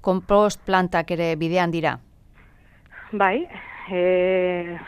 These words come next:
Speaker 2: hamabost egun barru edo lehenengo harria edo jarriko zaio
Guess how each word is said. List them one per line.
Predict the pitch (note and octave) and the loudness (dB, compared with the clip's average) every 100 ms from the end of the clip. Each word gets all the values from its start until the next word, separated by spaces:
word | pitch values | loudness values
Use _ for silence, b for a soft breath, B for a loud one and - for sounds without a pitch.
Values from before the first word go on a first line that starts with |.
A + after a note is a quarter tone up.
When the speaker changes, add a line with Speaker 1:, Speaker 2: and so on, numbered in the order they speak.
| - | -4
Speaker 2:
hamabost | F3+ G3+ G3 - | 0 2 0 -2
egun | G3 G3 | -4 0
barru | F#3+ G3+ G3 | 0 0 -2
edo | F#3 F#3+ F#3 | 0 0 0
lehenengo | F3+ F#3 F#3+ F#3 F3+ F3 | -2 -4 -4 -2 -2 0
harria | E3+ F3 A3+ G3+ E3+ | 0 0 -2 0 0
edo | E3+ E3 | -2 -6
jarriko | - E3+ F3+ | -10 -12 -12
zaio | F3+ F3 F#3 F3+ E3 | -8 -6 -4 -4 -6